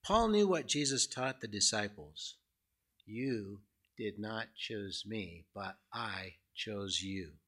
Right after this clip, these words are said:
and appointed you to go and bear fruit that will last." Uh, Paul was on his way to persecute Christians when God called him to be an apostle,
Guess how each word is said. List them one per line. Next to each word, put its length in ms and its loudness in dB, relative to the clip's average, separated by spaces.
and 140 4
appointed 520 2
you 180 -4
to 120 -6
go 200 4
and 120 2
bear 140 4
fruit 300 -2
that 120 -8
will 140 -8
last." 380 -4
Uh, 160 -6
Paul 260 0
was 200 6
on 260 8
his 340 4
way 480 4
to 80 -8
persecute 840 -2
Christians 840 -6
when 260 0
God 400 -2
called 420 -2
him 240 -4
to 120 -8
be 200 -2
an 100 -2
apostle, 640 -2